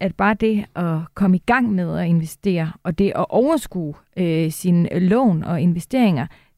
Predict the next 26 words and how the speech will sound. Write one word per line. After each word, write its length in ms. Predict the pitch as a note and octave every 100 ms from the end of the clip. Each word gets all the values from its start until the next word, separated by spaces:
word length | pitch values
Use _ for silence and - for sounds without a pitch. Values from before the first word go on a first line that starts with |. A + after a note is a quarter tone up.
| _
det 240 | B3+ C#4 - _ _ _ _ _ _
kan 160 | - B3
faktisk, 520 | G#3 F#3+ - G3 -
øh, 280 | F3+ F3 - -
være, 560 | F3 F#3+ F3+ F3 F3 -
øh, 180 | F3 E3
besværligt 500 | G3+ G3 A3+ F#3 E3+
nok 180 | F3 F3 -
i 100 | G#3+
sig 140 | G3
selv. 240 | F#3+ G3 F#3 _ _ _ - -
Men 140 | A3+
for 100 | A#3
nogen, 280 | A#3+ C4+ D4+
der 60 | D4
er 140 | C4+
der 200 | B3+ G#3+
også 160 | B3 A#3+
en 60 |
helt 220 | A3 B3+ -
anden 240 | B3+ D4
rettesnor, 540 | F#3+ F#3 - G3 D#3 D#3+ _ _
som 380 | - G3 F#3+ G#3+
også 340 | - D#4 -
skal 200 | - G#3+
tages 380 | F#3+ F#3 E3 -